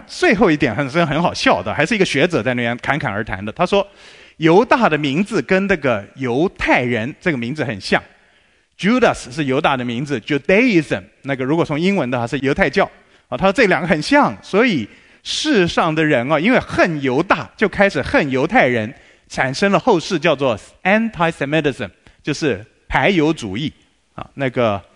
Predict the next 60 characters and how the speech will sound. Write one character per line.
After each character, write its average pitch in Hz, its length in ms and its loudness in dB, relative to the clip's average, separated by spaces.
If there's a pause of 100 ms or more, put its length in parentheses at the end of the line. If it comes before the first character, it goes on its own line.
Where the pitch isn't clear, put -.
(140)
反 120 240 -2
犹 127 180 0
主 113 200 -6
义， 113 160 -6 (300)
啊， 101 160 -12
造 143 160 0
成 123 220 -4
后 143 100 0
来 117 100 2
希 135 160 -6
特 135 160 2
勒 117 140 4
啦 107 140 0
这 123 100 -2
些 120 160 -2
人 107 140 -4
的 110 100 -4
那 107 80 -6
个 101 220 -6
做 107 180 -6
法。 95 140 -16 (1120)
那 285 140 2
么， 170 200 -2 (520)
我 156 120 -2
们 180 120 2
今 254 160 2
天 262 240 4 (100)
当 202 140 4
然 160 120 2
不 190 120 4
能 220 100 2
去 185 120 0
访 104 220 -2
问 120 440 -2
那 135 80 -2
个 110 420 -2
犹 117 220 -4
大 131 220 0
了， 92 180 -8
我 123 120 -8
们 156 120 -6
只 139 140 -2
能 135 300 0 (300)
假 131 240 0
设， - 240 2
假 123 180 0
设 190 140 2
今 202 160 0
天 208 160 2
犹 143 160 2
大 160 140 4
来 120 120 2
这 135 140 2
里， 117 100 2
我 110 140 -2
们 131 80 0
要 151 100 4
访 104 160 -2
问 123 140 -2
他。 107 240 -2